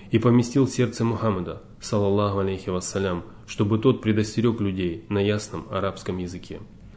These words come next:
Этот Коран обладает величественными способностями и славными качествами, о которых Господь поведал нам для того,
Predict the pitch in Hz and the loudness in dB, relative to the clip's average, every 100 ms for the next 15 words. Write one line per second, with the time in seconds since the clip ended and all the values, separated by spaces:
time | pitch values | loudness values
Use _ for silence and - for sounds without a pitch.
0 | - - - - - - 120 147 147 147 | -20 -20 -20 -20 -20 2 6 6 10 10
1 | 160 120 120 117 135 123 117 139 135 - | 12 10 8 8 8 8 6 6 2 2
2 | 120 120 117 113 113 127 110 98 - 92 | 6 6 6 2 0 2 2 2 0 -4
3 | 87 82 - 113 104 113 113 110 110 107 | -4 -8 -4 0 4 4 6 6 6 4
4 | 98 - - 90 85 - - - 127 131 | 0 -2 -8 -10 -10 -12 -20 -4 2 6
5 | 123 135 117 123 - 131 123 113 135 131 | 10 10 10 6 8 6 8 6 8 6
6 | 113 104 101 104 101 113 139 143 | 6 6 6 2 4 6 6 4